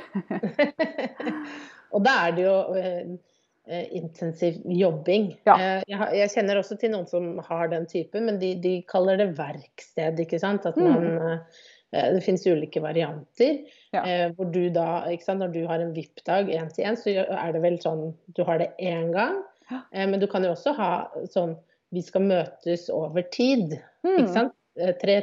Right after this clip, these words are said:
Speaker 2: timer, tre timer, tre timer over en periode, eh, og jobbe sammen, ikke sant? En gang i måneden, for eksempel. Det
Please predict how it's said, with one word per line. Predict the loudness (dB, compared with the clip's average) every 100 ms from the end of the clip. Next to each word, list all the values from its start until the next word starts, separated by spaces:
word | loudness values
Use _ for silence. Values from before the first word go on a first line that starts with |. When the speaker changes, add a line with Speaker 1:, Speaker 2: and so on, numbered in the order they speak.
| 2
Speaker 2:
timer, | 2 4 2 2 2
tre | 2 2
timer, | 2 -2 0 -2
tre | -2 -2
timer | 0 -2 -2 0 0 0 _ _ _ _ -8
over | -4 -2 -2
en | -4
periode, | -2 0 0 0 -2 0 -2 -2 -18 _ _ _ -12
eh, | -8 -6 -4
og | 0
jobbe | 0 0 -4
sammen, | -8 -8 0 0 0 -6
ikke | -10 -10
sant? | -4 -2
En | 0 0
gang | 0 2
i |
måneden, | 4 2 0 -6 _ -14 -10
for | -6
eksempel. | -6 -6 -8 -2 -2
Det | 2